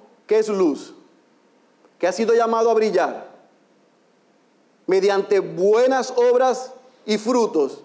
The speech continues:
para la gloria de Dios, puede relacionarse hoy, comenzando este nuevo año, con el mundo y con los que son ignorantes y están confundidos en iglesias de error? ¿Cómo? Bueno, vamos a ir primero con el mundo.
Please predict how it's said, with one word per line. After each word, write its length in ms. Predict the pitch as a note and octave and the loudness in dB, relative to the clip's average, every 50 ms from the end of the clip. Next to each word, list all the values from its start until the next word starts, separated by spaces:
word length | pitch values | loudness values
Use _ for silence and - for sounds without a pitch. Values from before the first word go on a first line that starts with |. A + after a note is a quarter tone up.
| - - _ _ | -20 -20 _ _
para 200 | - G#3 G#3 G#3 | -4 -2 0 0
la 140 | G3+ G3+ F#3+ | 0 0 0
gloria 380 | F#3+ G#3+ A#3 B3 A#3+ C4 C4 | 2 2 2 2 2 2 2
de 120 | B3 B3 A#3+ | 2 2 2
Dios, 300 | B3 B3 A#3+ A3 G3 - | 2 2 2 2 0 -2
puede 380 | - - - A3+ A#3 A3+ A#3 | -4 -4 0 0 2 2 2
relacionarse 720 | A3 A3+ A3+ G#3+ A3 G#3+ G#3+ A3 G#3+ G3+ G3+ F#3+ F#3 D3 - - - - - _ _ _ _ - | 2 0 0 0 0 0 0 0 0 -2 0 -2 -4 -4 -4 -10 -20 -20 -20 _ _ _ _ 0
hoy, 460 | - C4+ C#4+ C4+ B3+ A3+ G#3 G3 - | 0 2 4 4 2 2 2 0 -2
comenzando 600 | - G#3+ G3+ G3 F#3+ F#3 F#3 A3 G#3 G#3+ G#3 G3+ | 0 0 0 0 0 -2 0 -2 -2 0 0 0
este 200 | G3 G3+ - G#3 | -2 0 0 0
nuevo 300 | G3+ G3 G3+ G3 G3 F#3 | 0 2 2 2 2 2
año, 340 | D#3+ D3 C#3 C3+ C3 B2 A#2+ - - - _ _ _ _ | 0 0 -2 -4 -6 -6 -10 -16 -20 -20 _ _ _ _
con 180 | - F3+ F#3 F#3 | -2 0 0 2
el 120 | F#3 F#3 | 0 0
mundo 720 | G3 A3 A#3+ B3 A3+ G#3 F#3 F#3 F3+ E3+ F3+ - - - - - | 0 0 0 0 0 0 0 0 0 -2 -4 -10 -18 -20 -14 -10
y 80 | E3+ | -8
con 160 | E3 F#3 F#3 F3 | -4 -2 0 0
los 120 | E3+ E3+ | 0 -2
que 100 | E3+ E3 | -4 -6
son 200 | E3+ F#3+ F#3 F#3 | -4 -2 -2 -2
ignorantes 440 | F#3+ F#3 F3+ F3 F3+ F3+ F3 F3 E3+ | 0 0 0 0 0 0 -2 -2 -4
y 40 | D#3 | -4
están 200 | - D#3 D3 C3+ | -2 -4 -4 -4
confundidos 540 | C#3+ C#3 C#3 C#3+ C#3+ C#3+ D3 C#3+ C3+ B2+ B2+ | -4 -6 -6 -6 -6 -2 -2 0 0 -2 -2
en 80 | A#2+ | -4
iglesias 380 | B2 A#2+ A#2+ B2 A#2+ A#2 B2+ A#2+ | -8 -10 -8 -8 -8 -8 -8 -8
de 80 | A#2 A#2 | -8 -10
error? 220 | A2+ G2+ F#2 - - _ _ _ _ _ _ _ _ _ _ _ _ _ _ _ _ _ _ _ - | -10 -12 -16 -18 -20 _ _ _ _ _ _ _ _ _ _ _ _ _ _ _ _ _ _ _ -2
¿Cómo? 600 | - A#3+ D#4 F4+ D#4+ A3 - - - - - - - _ _ _ _ _ _ _ _ | 0 0 2 2 0 -2 -2 -6 -10 -18 -20 -20 -20 _ _ _ _ _ _ _ _
Bueno, 220 | - D3 C#3+ B2+ - - - - - _ _ _ _ _ _ _ _ _ - | -4 -4 -4 -4 -4 -10 -16 -20 -20 _ _ _ _ _ _ _ _ _ -4
vamos 200 | - F#3+ G#3+ A3 | -2 0 0 2
a 40 | A3+ | 0
ir 60 | G#3 - | 0 0
primero 260 | G#3+ G#3 G#3+ G#3 G3 | 0 2 2 2 2
con 140 | F#3+ F#3+ F#3 | 2 2 0
el 80 | F3 | 0
mundo. 340 | D#3+ D3+ C#3 B2+ A#2 A2 G#2 | 0 0 -2 -2 -4 -6 -12